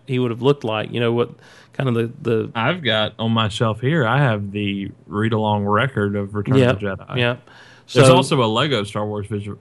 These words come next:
Speaker 2: visual dictionary,
Speaker 1: Yes, that's what
Speaker 2: too,
Speaker 1: I was,
Speaker 2: that's
Speaker 1: I
Speaker 2: in
Speaker 1: mentioned.
Speaker 2: that same, another
Speaker 1: Yeah.
Speaker 2: coffee table size book. Now,
Speaker 1: So
Speaker 2: I, three things that I have that I kind of, they're the pride and joy of my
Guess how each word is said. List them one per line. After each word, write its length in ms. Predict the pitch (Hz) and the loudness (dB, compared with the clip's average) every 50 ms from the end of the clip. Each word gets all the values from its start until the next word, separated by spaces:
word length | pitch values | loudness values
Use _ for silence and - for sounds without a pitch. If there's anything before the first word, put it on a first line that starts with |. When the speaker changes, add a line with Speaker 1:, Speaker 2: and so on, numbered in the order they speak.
| - - | -14 -10
Speaker 2:
visual 360 | 113 110 101 98 98 98 98 | -8 -6 -6 -6 -8 -10 -10
dictionary, 640 | 95 101 98 98 - - 98 95 92 90 90 - 143 | -8 -10 -10 -12 -12 -12 -12 -10 -10 -12 -12 -6 0
Speaker 1:
Yes, 320 | 151 147 139 123 113 - | 4 6 6 4 4 0
that's 220 | - 127 123 120 - | -2 -2 -2 0 0
what 60 | 120 | 0
Speaker 2:
too, 60 | 123 | 2
Speaker 1:
I 40 | 123 | 2
was, 100 | 117 110 - | 0 0 -2
Speaker 2:
that's 100 | 87 92 | -2 -2
Speaker 1:
I 60 | 120 | -2
Speaker 2:
in 60 | 120 | 0
Speaker 1:
mentioned. 280 | 120 120 120 - 113 113 | 0 -2 -2 -4 -6 -6
Speaker 2:
that 40 | 113 | -4
same, 320 | 110 101 98 95 95 - - | -4 -4 -4 -4 -6 -8 -8
another 420 | 98 104 104 101 98 95 95 101 - - - | -6 -6 -4 -4 -4 -6 -8 -10 -12 -14 -12
Speaker 1:
Yeah. 260 | - 131 120 117 127 117 | -10 -8 -8 -8 -10 -12
Speaker 2:
coffee 320 | - - 101 101 98 98 95 | -8 -6 -6 -6 -6 -6 -6
table 220 | 98 95 92 95 | -6 -6 -8 -8
size 220 | 95 - 95 95 92 | -12 -10 -12 -10 -10
book. 220 | 95 92 82 - | -10 -10 -10 -10
Now, 160 | - 90 92 | -8 -4 0
Speaker 1:
So 100 | 101 175 | 2 2
Speaker 2:
I, 120 | 170 - - - - - - - - - - - - - _ - - | 2 2 -2 -8 -16 -20 -20 -20 -20 -20 -20 -20 -20 -20 _ -20 -14
three 220 | - 151 165 202 | -10 -8 -6 -4
things 300 | 196 202 180 147 120 104 110 | -4 -4 -4 -4 -4 -6 -6
that 80 | 101 | -4
I 180 | 95 107 139 156 | -2 -2 -2 -2
have 280 | 135 113 107 107 101 104 | -2 -2 -4 -4 -6 -4
that 120 | 107 101 | -4 -4
I 280 | 98 113 117 113 107 101 - _ _ _ _ | -2 -2 -4 -4 -6 -6 -10 _ _ _ _
kind 320 | - - 120 113 110 107 104 | -6 -4 -2 -2 -2 -4 -6
of, 240 | 95 98 98 - _ _ _ _ _ _ _ _ _ _ _ _ - - | -8 -10 -14 -18 _ _ _ _ _ _ _ _ _ _ _ _ -12 -4
they're 260 | - 113 117 107 104 107 _ - | -2 -2 -2 -2 -4 -10 _ -8
the 140 | - 107 | -8 -8
pride 300 | 104 - 117 110 110 107 | -6 -4 -4 -2 -2 -2
and 120 | 107 104 98 | -2 -4 -4
joy 240 | 107 104 107 107 104 | -4 -4 -4 -4 -4
of 100 | 101 98 | -6 -6
my 440 | 98 101 101 104 101 95 90 87 | -6 -4 -4 -2 -2 -4 -4 -6